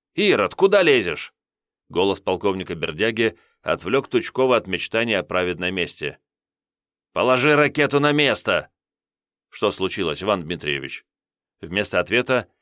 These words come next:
гусарский полковник схватился за сердце, а юный воспитанник полка,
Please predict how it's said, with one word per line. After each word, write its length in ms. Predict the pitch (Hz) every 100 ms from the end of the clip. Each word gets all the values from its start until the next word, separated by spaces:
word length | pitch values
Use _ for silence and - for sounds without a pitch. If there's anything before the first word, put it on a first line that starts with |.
| _ -
гусарский 500 | 92 - 143 131 131
полковник 600 | - 98 120 120 107 95
схватился 560 | - 95 98 104 -
за 120 | 82 78
сердце, 540 | 120 120 - 117 98 _ _ _ -
а 140 | -
юный 280 | 87 151 147
воспитанник 680 | 123 - 135 135 127 110
полка, 480 | - 76 73 107 113